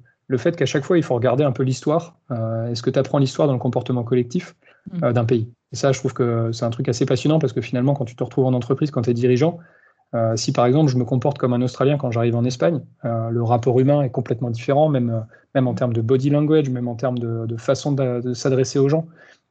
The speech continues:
Speaker 1: Et, euh, et on sait très bien que cette communication, c'est ce qui va faire qu'on va réussir à embarquer, euh, les gens, les équipes, et cetera. Et donc, paradoxalement, même si je suis français d'origine, quand je suis rentré, euh, dans une société française, bah, je pouvais avoir des décrochages avec ça. Et, euh, et donc, tu réapprends, en fait, ta propre culture, euh,
Speaker 2: <laughs>
Speaker 1: au,
Speaker 2: C'est
Speaker 1: par le
Speaker 2: trop drôle.
Speaker 1: prisme de ça.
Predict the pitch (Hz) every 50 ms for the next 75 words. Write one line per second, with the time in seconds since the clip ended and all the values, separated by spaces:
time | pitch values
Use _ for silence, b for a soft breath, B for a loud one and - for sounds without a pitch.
0 | - 175 143 120 117 117 113 117 120 117 113 117 - 120 - - 123 135 143 139
1 | - 123 113 113 131 117 - - 127 123 123 117 110 131 123 - 156 156 143 -
2 | 123 - - - 131 117 113 - 139 - - 120 117 110 117 117 113 - 127 117
3 | 117 120 127 127 135 139 - - - 165 156 156 147 127 120 120 123 120 135 143
4 | 147 143 127 113 123 117 120 147 143 139 - - 117 - 123 190 - b b b
5 | b b b b b - 127 120 113 117 135 123 131 131 127 127 - 139 135 156
6 | 180 190 160 131 - - 127 - - 127 - - 135 120 - 131 127 127 123 127
7 | 127 147 180 170 - 131 113 - - 127 113 117 127 123 - - 151 143 143 131
8 | 117 113 113 113 113 120 117 113 120 117 - 120 120 - 123 - - 120 117 123
9 | 165 170 147 131 131 143 143 123 117 117 - - 139 123 127 127 127 127 123 123
10 | 120 120 - - 123 110 - 156 143 131 117 117 117 - 160 175 180 b b b
11 | b b b b b _ - - 123 127 127 123 117 113 113 113 117 123 127 120
12 | 131 139 139 - 139 120 127 143 147 135 - - 175 170 151 131 - 160 160 -
13 | 113 - - 151 - - 131 - 147 131 - - 180 170 147 131 117 104 120 131
14 | 147 131 127 123 110 131 131 131 127 - 180 160 160 165 135 123 120 117 - 135